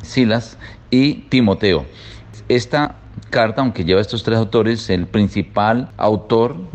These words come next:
deja claro el texto, es el apóstol Pablo. Por eso se llama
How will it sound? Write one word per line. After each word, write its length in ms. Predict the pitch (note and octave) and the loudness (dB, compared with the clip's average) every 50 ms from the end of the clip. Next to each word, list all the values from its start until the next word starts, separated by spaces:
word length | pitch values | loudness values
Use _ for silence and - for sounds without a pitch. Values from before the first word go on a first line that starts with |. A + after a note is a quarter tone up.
| - | -8
deja 360 | - F2+ F2+ F2 E2+ F#2 F#2 | -4 0 0 0 0 -2 -4
claro 260 | - G2 G2 F#2+ F#2 G2+ | -2 0 0 2 2 0
el 100 | G2+ E2 | -2 0
texto, 340 | G2+ G2 F#2+ - - G2 | -2 -2 -2 -2 0 0
es 240 | F2+ F2+ F2+ F2 - | 2 2 0 0 -2
el 80 | G#2 F2+ | -2 -2
apóstol 480 | E2 - - E2 D#2 - F#2+ F#2 F2 | -2 -2 -4 -8 -6 -2 -2 -2 -2
Pablo. 400 | - - G#2+ G2+ E2+ E2 E2 D#2+ | -2 -2 -2 -2 0 -2 -6 -4
Por 160 | - F2+ F2 F#2 | -4 -4 -4 -4
eso 320 | F2 - A2+ A2 A2 G#2+ - - | -4 -2 -4 -4 -4 -4 -10 -18
se 240 | - - F#2+ F2 D2 - | -8 -4 -4 -4 -4 -4
llama 460 | - F#2 F#2 E2 F#2 G2 G2+ G#2 G#2 | -4 -2 0 0 0 0 0 -2 -4